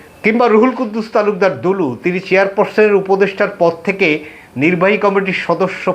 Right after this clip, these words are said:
পদে অবনমন হয়নি আমরা দেখিনি কোনো একটা, আহ, অপ-, অপ্রাসঙ্গিক এবং লাগামহীন বক্তৃতার কারণে?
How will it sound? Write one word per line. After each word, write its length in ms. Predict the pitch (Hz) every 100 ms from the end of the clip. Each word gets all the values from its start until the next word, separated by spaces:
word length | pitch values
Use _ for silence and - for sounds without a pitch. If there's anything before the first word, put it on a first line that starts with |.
| 165
পদে 280 | 151 160
অবনমন 560 | 147 135 156 156 156 156
হয়নি 720 | - 135 151 165 180 180 214
আমরা 200 | 175 170
দেখিনি 400 | 131 131 185 240 285 - - - - - - -
কোনো 140 | 170
একটা, 500 | 170 170 165 160 147
আহ, 420 | 143 139 139 143 139
অপ-, 300 | 127 - 156
অপ্রাসঙ্গিক 720 | 151 139 170 - 196 196 190 185
এবং 200 | 165 160
লাগামহীন 460 | 143 160 170 185
বক্তৃতার 440 | 160 156 170 160 147
কারণে? 340 | 147 143 170